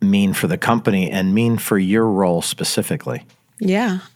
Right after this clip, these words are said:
Speaker 2: I'm very excited and I'm looking forward to work with Doug. Doug is an accomplished leader in commercialization and growth. He's well known. He has been successful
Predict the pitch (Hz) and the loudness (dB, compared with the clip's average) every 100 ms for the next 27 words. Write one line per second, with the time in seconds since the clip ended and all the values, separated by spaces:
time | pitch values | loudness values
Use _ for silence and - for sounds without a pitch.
0 | - 180 180 180 220 220 202 196 196 165 | -4 0 2 2 0 -2 -2 0 0 0
1 | 160 156 175 185 190 175 - 165 165 165 | -2 -2 -2 -2 -2 -2 0 0 -2 -4
2 | 165 165 - 165 147 170 165 160 147 175 | -4 -4 -4 -4 -4 0 0 0 0 0
3 | 185 202 175 160 160 160 165 185 175 - | 2 0 0 -2 -2 -4 -4 -2 -4 -2
4 | 170 165 160 151 160 151 156 156 160 156 | 0 0 0 0 -2 -2 -2 -2 -2 0
5 | 160 160 - 156 156 - - - - - | 0 -2 -2 -4 -4 -8 -18 -18 -20 -4
6 | 180 160 143 147 147 202 - - - - | 0 0 0 0 0 -2 -6 -16 -20 -20
7 | - - 170 165 175 170 175 165 165 180 | -18 -8 -4 -2 0 2 2 2 2 0
8 | 170 - - 170 175 160 147 160 143 160 | 0 -4 -8 -4 -2 0 0 -2 -2 -2
9 | 160 156 - 170 160 - 175 180 | -2 -2 0 -2 -2 -2 0 -2